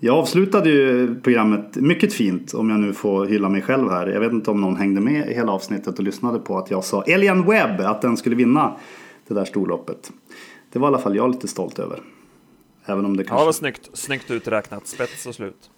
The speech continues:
Speaker 1: Mm, exakt. Då ska vi se. Kosan styr mot Örebro-travet nu.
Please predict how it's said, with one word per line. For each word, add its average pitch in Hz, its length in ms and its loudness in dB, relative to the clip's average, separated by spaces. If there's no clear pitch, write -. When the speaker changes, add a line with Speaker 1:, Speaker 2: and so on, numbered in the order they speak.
Speaker 1:
Mm, 214 300 6
exakt. - 460 -6
Då 180 80 2
ska 185 100 2
vi 214 60 4
se. 202 220 0
Kosan 208 360 2
styr 214 200 4
mot 196 140 0
Örebro-travet 190 680 2
nu. 95 260 0